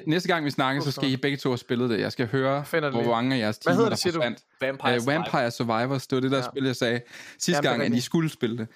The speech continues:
Speaker 2: Ja,
Speaker 1: Nå, hvad
Speaker 2: okay.
Speaker 1: hedder det? Der har jo været, altså, bare det der med, I skal jo huske, at når man har købt en Steam Deck, så er spillene jo også ret billige.
Speaker 2: Mm.
Speaker 1: Jeg har jo fandme købt,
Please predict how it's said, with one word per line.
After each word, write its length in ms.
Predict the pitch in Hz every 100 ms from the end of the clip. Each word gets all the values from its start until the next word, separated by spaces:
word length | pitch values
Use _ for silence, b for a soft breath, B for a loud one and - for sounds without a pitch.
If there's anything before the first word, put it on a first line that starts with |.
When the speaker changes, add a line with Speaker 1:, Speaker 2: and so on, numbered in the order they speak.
| B
Speaker 2:
Ja, 120 | 131 131
Speaker 1:
Nå, 100 | 135
hvad 180 | 147
Speaker 2:
okay. 60 | 165
Speaker 1:
hedder 160 | 175 165
det? 120 | 139
Der 60 | 151
har 80 |
jo 60 | 180
været, 200 | 175 160
altså, 160 | 143 143
bare 260 | 131 165 185
det 100 | 196
der 80 | 185
med, 280 | 151 131 151 - _ _
I 40 | 143
skal 120 | -
jo 60 | 143
huske, 320 | - 196 -
at 60 | -
når 80 | 123
man 120 | 117
har 40 |
købt 280 | 117 - 226
en 60 | 143
Steam 280 | - 127 120
Deck, 240 | 104 - - _ _ -
så 80 | 143
er 40 |
spillene 360 | 139 - 196 151
jo 100 | 117
også 120 | 135
ret 80 | 147 -
billige. 360 | 147 160 156 127 _ _ _
Speaker 2:
Mm. 60 | 101 - -
Speaker 1:
Jeg 80 | 135
har 80 |
jo 80 | 160
fandme 380 | 147 - 165 190
købt, 480 | 185 - 170 -